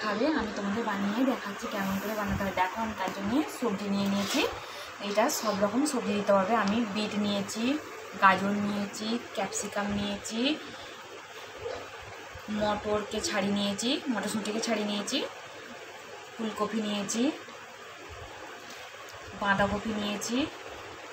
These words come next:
আলু নিয়েছি। আমি এত রকমের সবজি হয়, সবজি নিয়েছি।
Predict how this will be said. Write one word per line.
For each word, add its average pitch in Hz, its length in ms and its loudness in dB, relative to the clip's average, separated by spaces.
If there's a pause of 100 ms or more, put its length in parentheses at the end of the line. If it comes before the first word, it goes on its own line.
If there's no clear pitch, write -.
(400)
আলু 185 260 0
নিয়েছি। 180 360 -8 (800)
আমি 196 140 2 (140)
এত 185 80 -4 (100)
রকমের 202 360 0
সবজি 190 300 -2
হয়, 254 120 2 (300)
সবজি 202 260 0
নিয়েছি। 185 380 2